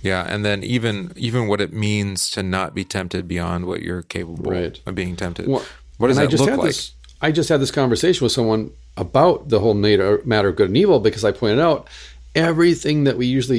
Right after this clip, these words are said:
Speaker 2: use to define good and evil are philosophical categories, not theological.
Speaker 1: Right.
Speaker 2: They're not biblical definitions. Like, there's only one who is good, God. Okay, there. That is so anti-philosophical. <laughs>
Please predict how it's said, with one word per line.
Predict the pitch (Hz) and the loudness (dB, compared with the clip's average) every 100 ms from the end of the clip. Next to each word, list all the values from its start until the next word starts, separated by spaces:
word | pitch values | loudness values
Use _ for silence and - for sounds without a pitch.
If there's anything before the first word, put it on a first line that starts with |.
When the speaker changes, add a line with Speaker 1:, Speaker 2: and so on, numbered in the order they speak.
| 117 | 0
Speaker 2:
use | 139 127 135 123 | -2 2 4 4
to | 101 | 0
define | 98 117 107 | 2 2 2
good | 107 | 2
and | 104 | 4
evil | 135 113 98 | 4 4 2
are | 101 | -2
philosophical | - 143 117 - - 156 135 120 107 | 0 2 2 0 -2 -2 -2 -2 -2
categories, | 139 147 107 85 90 87 | 0 2 2 -2 -4 -2
not | 113 - | -4 -2
theological. | - 113 113 143 98 - - - _ | -2 0 0 -2 -4 -6 -10 -16 _
Speaker 1:
Right. | 117 110 98 - - - _ - | -2 -2 -2 -10 -20 -20 _ -2
Speaker 2:
They're | 135 | 2
not | 165 - 95 - | 2 -2 -12 -2
biblical | - 165 165 127 95 | 4 6 6 4 2
definitions. | 95 95 101 98 - 113 | 2 0 0 -2 0 0
Like, | 110 120 | 0 2
there's | 151 160 | 4 4
only | 185 | 4
one | 120 123 | 4 2
who | 113 | 2
is | 92 | 2
good, | 113 95 - _ - | 2 0 0 _ -2
God. | 90 78 - _ _ - - - | -2 -2 -10 _ _ -20 -20 -6
Okay, | - 123 101 95 - - | 0 2 2 0 -6 -4
there. | 98 101 - - | 0 0 -2 -2
That | 113 127 | 2 4
is | 110 | 2
so | - 123 | 2 2
anti-philosophical. | - 110 113 120 - 107 95 92 - - - | 2 -2 0 0 2 0 2 -2 -4 -12 -14
<laughs> | - | -12